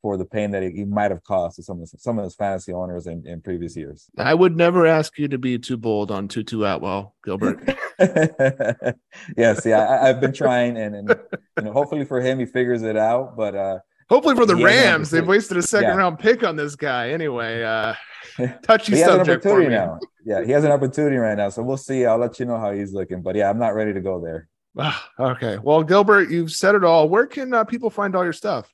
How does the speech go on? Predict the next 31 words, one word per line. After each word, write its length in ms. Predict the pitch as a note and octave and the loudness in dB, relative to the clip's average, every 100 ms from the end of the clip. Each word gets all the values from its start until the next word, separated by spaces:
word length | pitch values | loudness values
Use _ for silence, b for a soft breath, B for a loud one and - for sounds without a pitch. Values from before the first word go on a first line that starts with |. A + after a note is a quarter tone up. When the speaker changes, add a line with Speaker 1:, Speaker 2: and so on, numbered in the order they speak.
| - | -2
Speaker 1:
Uh, 280 | A#2+ B2+ C#3 | 4 6 6
yeah, 120 | E3 | 2
so 240 | - C3 | 4 4
I'm, 180 | B2 C3 - | 4 2 -6
you 140 | - A#2 | -10 -4
know, 360 | G#2+ G#2 G2 G2 | -4 -2 -4 -4
yes, 320 | G#2+ A#2 A2 | 0 0 0
my 140 | A2 G2 | -6 -4
job 280 | G2+ G#2+ | -4 -4
changed 320 | G#2+ G#2+ A2+ A2+ | -4 -6 -6 -8
from 100 | F#2+ | -6
covering 300 | A2 G#2+ G#2 | -4 -4 -4
the 80 | |
Chargers 560 | F2+ G2+ G#2 G#2+ G#2+ G#2 _ | -6 -6 -4 -4 -4 -6 _
to 220 | G2 F#2 | -8 -6
the 80 | F2+ | -6
Rams, 380 | E2+ F#2+ A2 A#2 | -4 -4 -4 -4
but, 260 | A2 G#2 F#2+ - | -2 -2 -2 -8
you 100 | G2+ | -10
know, 340 | G2 F#2+ - _ _ G#2 - _ _ - | -6 -6 -8 _ _ -20 -20 _ _ -10
more 280 | A#2 B2+ A2 | -2 0 0
job 320 | A#2 A2+ - | 2 0 -2
title, 300 | G#2+ G2 F2 | -4 -4 -6
but 100 | - | -10
still 160 | - B2 | -4 -4
the 60 | |
same 240 | - B2 B2 | -2 -4 -4
employer, 440 | A#2 A#2+ B2+ C#3+ | -2 0 2 0
Orange 300 | A#2 A2+ A2 | -2 -4 -4
County 220 | A#2+ A2+ | -6 -4
Register, 800 | A2 A#2 B2 B2 - B2 B2 C3 | -2 -2 -2 -8 -6 -2 -2 -6